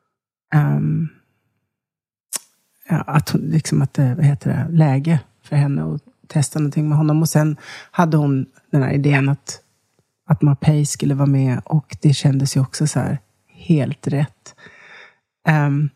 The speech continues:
och jag har inte varit så involverad i, alltså alls egentligen, i att liksom styra och ställa eller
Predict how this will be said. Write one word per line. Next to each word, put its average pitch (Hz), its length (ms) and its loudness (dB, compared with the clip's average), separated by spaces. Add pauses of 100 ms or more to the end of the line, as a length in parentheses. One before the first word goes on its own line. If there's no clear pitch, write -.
(200)
och 202 80 0
jag 180 140 4
har 202 80 2
inte 220 160 -2
varit 165 200 -2
så 170 100 2
involverad 160 920 0
i, 127 100 -4
alltså - 240 0
alls 165 540 -2
egentligen, 143 540 -2
i 156 240 2
att - 160 -10
liksom 160 500 -4
styra 151 460 -2
och 151 80 -4
ställa 143 480 -2
eller 160 280 -4